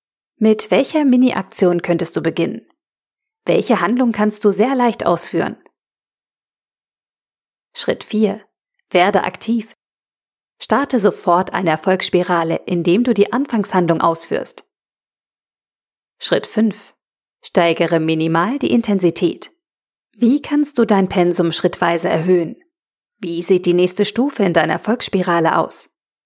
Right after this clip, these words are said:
Ein entscheidender Punkt bei der Anwendung von Erfolgsspiralen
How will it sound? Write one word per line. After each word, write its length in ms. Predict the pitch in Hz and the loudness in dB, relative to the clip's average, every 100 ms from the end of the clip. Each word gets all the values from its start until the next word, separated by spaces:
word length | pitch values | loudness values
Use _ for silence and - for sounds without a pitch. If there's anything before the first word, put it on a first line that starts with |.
| _ _ _ _ _ - | _ _ _ _ _ 0
Ein 280 | 220 214 | 2 2
entscheidender 640 | 214 185 - 185 294 294 202 | 2 0 2 0 2 2 0
Punkt 460 | - 214 190 - | 0 0 0 -2
bei 120 | 175 | -2
der 140 | - - | -2 0
Anwendung 500 | 170 202 185 170 170 | 2 2 4 2 0
von 200 | - 160 | -2 -2
Erfolgsspiralen 920 | - - 165 - 202 190 170 226 311 | -2 0 0 2 0 2 0 0 -4